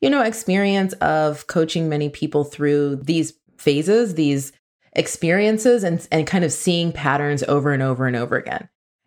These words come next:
And I think one of the patterns that happen over and over again, but again, just don't seem to be at the forefront of how we talk about what the job is as being a faculty researcher,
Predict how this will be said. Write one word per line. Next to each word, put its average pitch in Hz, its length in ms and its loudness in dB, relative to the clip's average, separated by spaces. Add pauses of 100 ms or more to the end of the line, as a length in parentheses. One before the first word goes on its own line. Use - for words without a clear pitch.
And 190 460 2
I 190 60 4
think 254 260 2
one 240 160 4
of 311 120 -2
the 240 80 6
patterns 185 580 2
that 147 420 2 (260)
happen 294 420 2
over 240 220 4
and 226 80 4
over 226 180 4
again, 220 280 4
but 175 120 4
again, 165 400 2
just 165 320 -2
don't 185 280 2
seem 208 280 0
to 202 120 -2
be 170 340 -2
at 143 120 0
the 151 80 0
forefront 160 680 0
of 147 100 -4
how 156 140 0
we 147 140 2
talk - 580 -2
about 139 500 -2 (220)
what 143 340 2
the 147 80 4
job 139 480 2
is 151 440 2
as 147 200 0
being 156 180 2
a 151 60 -2
faculty 151 760 0 (360)
researcher, 151 920 0